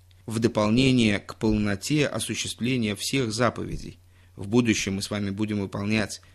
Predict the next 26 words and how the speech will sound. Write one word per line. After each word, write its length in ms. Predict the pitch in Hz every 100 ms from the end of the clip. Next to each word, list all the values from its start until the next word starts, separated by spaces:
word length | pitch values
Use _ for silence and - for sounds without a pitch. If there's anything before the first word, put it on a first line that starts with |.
| - _
множество 640 | 113 113 135 131 110 104
заповедей 560 | 104 123 139 131 113 107
в 60 | 117
дополнение 880 | 113 107 110 127 120 110 101 101 - - _
к 80 | -
тем 240 | 123 113
заповедям, 480 | 107 107 113 110 104
которые 340 | 104 101 113
мы 80 | 98
с 80 | -
вами 200 | 107 101
осуществляем 600 | 98 101 107 117 117 107
сегодня. 540 | - 107 101 90 98 - - - - - - - - - -
Например, 400 | 104 107 110 113
мы 120 | 101
будем 440 | 117 113 104 101 -
выполнять 540 | 92 113 101 113 113
с 100 | -
вами 380 | 113 113 104 92 -
заповеди, 680 | 104 120 117 104 98 92 - - - - -
связанные 640 | - 117 123 113 107 101
со 140 | - 110
вхождением 720 | - 107 104 127 131 110 104
в 40 |
землю 340 | 107 117 104 101
Израиля, 520 | 104 101 92 -